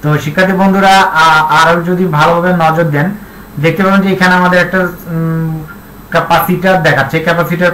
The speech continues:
পাশেই আমাদের, আহ, লেখা থাকবে। তো এই হচ্ছে যে আমাদের capacitor, তো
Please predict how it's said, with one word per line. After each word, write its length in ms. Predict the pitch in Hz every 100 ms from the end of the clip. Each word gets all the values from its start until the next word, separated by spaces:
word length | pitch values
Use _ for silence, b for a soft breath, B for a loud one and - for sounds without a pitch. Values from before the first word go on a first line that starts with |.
| -
পাশেই 460 | 170 170 202 202
আমাদের, 340 | 175 160 165 165
আহ, 380 | - - 147
লেখা 320 | 143 131 107 117
থাকবে। 380 | 117 113 110 104 B B B -
তো 160 | 143 143
এই 140 | 170 185
হচ্ছে 240 | 185 180
যে 60 | 185
আমাদের 280 | 180 180 180
capacitor, 640 | 170 180 175 143 139 - - -
তো 120 | 151